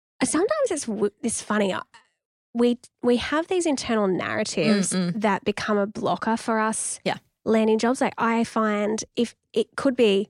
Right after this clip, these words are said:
Speaker 1: whether it's interstate job applicants or it could be that job looks like it needs certain criteria that I don't have.
Speaker 2: Mm.
Speaker 1: I think something that we do as people is we find things to self-exclude
Speaker 2: Absolutely. You've already
Speaker 1: ourselves.
Speaker 2: excluded yourself before you've even started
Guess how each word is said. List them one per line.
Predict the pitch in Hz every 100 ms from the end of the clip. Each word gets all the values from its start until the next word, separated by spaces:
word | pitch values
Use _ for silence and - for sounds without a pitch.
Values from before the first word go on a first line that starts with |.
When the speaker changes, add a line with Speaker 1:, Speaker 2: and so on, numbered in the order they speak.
| -
Speaker 1:
whether | 214 208
it's | 190 -
interstate | 254 262 - 202 -
job | 214
applicants | 208 208 214 - 208 190 - _ _ _ _
or | 220 208 208
it | - -
could | 226 214
be | 208 208 202 - _ _ _ _
that | 226 214
job | 226 220 220
looks | 226 208 -
like | 208 202 -
it | -
needs | 214 202 208
certain | - - 220 208
criteria | - 190 - 214 202
that | 208
I | - 202
don't | 196 -
have. | 208 240 370 -
Speaker 2:
Mm. | 196 190 180
Speaker 1:
I | 330
think | 427 539
something | - 392 359
that | 330
we | 254
do | 226 233
as | 220
people | - 208 214 - 208
is | 208
we | 208 202 208
find | - 226 220 254 294
things | - 240 214 208 214 214 - _ _ _ -
to | - 214 -
self-exclude | - - 214 208 226 - - - - -
Speaker 2:
Absolutely. | 294 226 220
You've | 220
already | 226 247 -
Speaker 1:
ourselves. | 214
Speaker 2:
excluded | 196 226 185
yourself | 165 - 165
before | 185 196
you've | 156 160
even | 147
started | - 151 165 - -